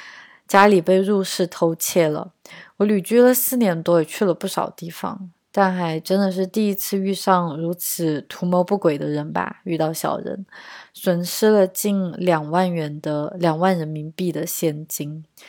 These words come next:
当然是欧元，是今年汇率波动的时候，我，我去换的欧元。<laughs> 而且还有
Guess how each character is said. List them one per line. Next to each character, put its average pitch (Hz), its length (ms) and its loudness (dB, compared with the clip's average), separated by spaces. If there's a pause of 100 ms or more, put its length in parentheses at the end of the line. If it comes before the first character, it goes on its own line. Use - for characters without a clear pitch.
(220)
当 196 120 4
然 170 140 2
是 - 200 -4
欧 160 340 -2
元， 156 260 -6
是 165 320 0
今 175 240 -6
年 160 260 -2
汇 180 240 0
率 175 160 0
波 170 280 2
动 190 180 0
的 170 100 -4
时 165 160 -10
候， 156 220 0
我， 151 220 -2
我 160 160 -2
去 165 100 -6
换 185 260 2
的 170 100 -2
欧 165 280 0
元。 151 180 -2 (380)
<laughs> - 440 -14
而 220 120 8
且 233 80 4
还 214 80 6
有 214 180 8